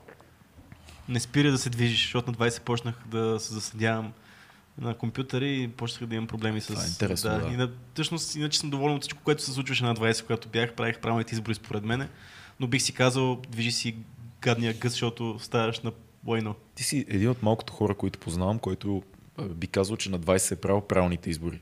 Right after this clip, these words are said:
Speaker 1: Да, на двайсет
Speaker 2: Това е изумително.
Speaker 1: на двайсет бях, а, първи курс, първи към втори курс в надвис.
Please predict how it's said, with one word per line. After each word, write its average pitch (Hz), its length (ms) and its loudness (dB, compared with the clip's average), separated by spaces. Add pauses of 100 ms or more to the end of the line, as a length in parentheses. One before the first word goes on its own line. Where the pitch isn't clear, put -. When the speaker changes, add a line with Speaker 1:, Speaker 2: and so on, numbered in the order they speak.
(120)
Speaker 1:
Да, 131 140 4
на 202 80 2
двайсет 123 400 2 (840)
Speaker 2:
Това - 160 -6
е - 20 0
изумително. 90 520 -2 (160)
Speaker 1:
на 131 60 -6
двайсет 123 420 0
бях, 117 360 2
а, 127 260 0 (480)
първи 117 240 0
курс, - 560 -8
първи 117 220 0
към 107 140 -6
втори 110 240 -2
курс 113 200 -6
в 104 160 -10
надвис. 107 520 -4